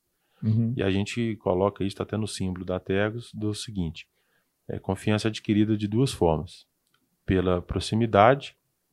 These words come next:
Speaker 1: Sim.
Speaker 2: ou pelo profissionalismo. Se você for,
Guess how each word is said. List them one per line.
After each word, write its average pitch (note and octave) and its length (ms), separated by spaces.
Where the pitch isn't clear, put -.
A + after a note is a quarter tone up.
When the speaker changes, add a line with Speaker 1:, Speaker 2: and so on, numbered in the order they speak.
Speaker 1:
Sim. G#2 340
Speaker 2:
ou G#2+ 120
pelo G#2+ 220
profissionalismo. A2+ 720
Se - 140
você B2+ 260
for, G#2+ 480